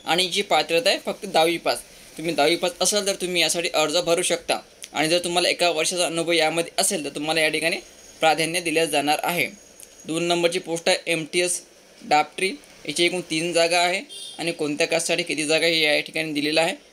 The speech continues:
वयोमर्यादा आहे अठरा ते पंचवीस वर्षापर्यंत ओपनला, एससी, एसटीला पाच वर्ष अधिक आणि ओबीसीला तीन वर्ष अधिक. आणि याची पात्रता आहे फक्त दहावी पास. अनुभव असेल तर तुम्हाला या ठिकाणी प्राधान्य दिले जाईल.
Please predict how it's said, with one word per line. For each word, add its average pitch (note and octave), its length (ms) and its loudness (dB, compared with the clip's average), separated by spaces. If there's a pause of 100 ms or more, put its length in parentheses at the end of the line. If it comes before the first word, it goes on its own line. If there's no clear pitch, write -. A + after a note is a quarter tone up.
(140)
वयोमर्यादा D#3 520 2
आहे G#3 140 -2
अठरा D3 300 0
ते D#3 80 0
पंचवीस D3+ 320 -4
वर्षापर्यंत D#3+ 500 0
ओपनला, E3 480 -2 (360)
एससी, C#3 340 0
एसटीला D#3 240 -2
पाच C#3+ 220 0
वर्ष D3 260 0
अधिक D3+ 280 0
आणि D#3 220 0
ओबीसीला C#3+ 500 -2
तीन E3+ 200 -4
वर्ष C3+ 280 -2 (120)
अधिक. E3 280 0 (560)
आणि E3 240 0 (100)
याची D#3 200 -2
पात्रता D3+ 420 2
आहे - 80 -6 (240)
फक्त D3+ 220 -4
दहावी F3+ 360 2
पास. - 320 -2 (200)
अनुभव D3+ 340 2
असेल F#3 180 2
तर F#3 100 -2
तुम्हाला D#3+ 220 0
या D3+ 80 4
ठिकाणी D3 280 -2 (380)
प्राधान्य D3 420 2
दिले F#3 280 2
जाईल. B2 180 -4